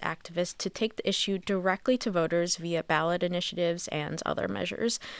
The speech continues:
Like in Johnston's home state of Ohio, where voters last November decided to amend their state constitution to guarantee the right to abortion and other reproductive rights. And this is going to be a big part of what we follow in this election year,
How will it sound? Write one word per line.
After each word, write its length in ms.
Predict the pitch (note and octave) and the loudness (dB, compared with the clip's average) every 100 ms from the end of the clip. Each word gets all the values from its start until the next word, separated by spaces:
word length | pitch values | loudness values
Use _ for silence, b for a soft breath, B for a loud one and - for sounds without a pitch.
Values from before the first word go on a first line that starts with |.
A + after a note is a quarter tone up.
| B B - | B B 4
Like 160 | C4+ | 8
in 100 | C4+ | 8
Johnston's 600 | A3+ F#3+ F#3+ - - F#3+ | 8 8 6 4 2 0
home 200 | - F3 | 0 0
state 220 | F3+ F#3 E3 | 2 4 4
of 100 | E3 | 4
Ohio, 480 | D#3+ F3 F3 D#3+ | 4 6 4 4
where 220 | E3 F3 F3 | 4 4 4
voters 440 | F#3 F#3 F#3 F3 | 4 6 6 4
last 360 | F3+ F3+ F#3+ F3+ | 4 2 2 0
November 500 | E3+ D#3+ E3 E3+ F#3+ | 2 2 2 -2 0
decided 500 | G#3+ - G3+ G#3+ G#3+ | 0 2 2 2 2
to 140 | A3+ | 4
amend 400 | G#3 F#3+ F#3+ A3 | 4 4 4 6
their 120 | G#3+ | 4
state 320 | G3 - E3 - | 4 2 0 0
constitution 720 | E3 E3+ - - F3+ - F#3+ | -2 0 -4 -4 -2 -2 -2
to 120 | - | -4
guarantee 680 | E3+ F#3 G3+ B3 B3+ - F3+ | -4 2 4 6 4 2 0
the 100 | E3+ | 2
right 240 | E3 F3 | 2 2
to 120 | - | 0
abortion 520 | F#3 F3+ - - G#3 G#3 | -2 0 -2 0 0 2
and 160 | F#3+ - | 0 0
other 200 | F3+ F#3+ | 2 2
reproductive 680 | F#3 - D#3+ - - - - | 2 0 0 -2 -2 -4 -2
rights. 420 | - - - - B B B B B | -4 -4 -6 -8 B B B B B
And 80 | C#4 | 6
this 120 | F4+ | 8
is 80 | - | 8
going 200 | C4 B3+ | 8 8
to 60 | |
be 140 | A#3 A3 | 8 4
a 40 | |
big 220 | G3+ G3 | 4 2
part 220 | - F#3 | 4 4
of 100 | F3+ | 4
what 140 | F3 - | 4 2
we 80 | F#3+ | 0
follow 440 | - E3 F3+ E3+ | 4 6 8 6
in 120 | E3 | 4
this 160 | D#3+ - | 2 0
election 420 | E3 - - D#3 | -2 -2 -2 -2
year, 320 | D#3+ B1+ - | -2 -4 -4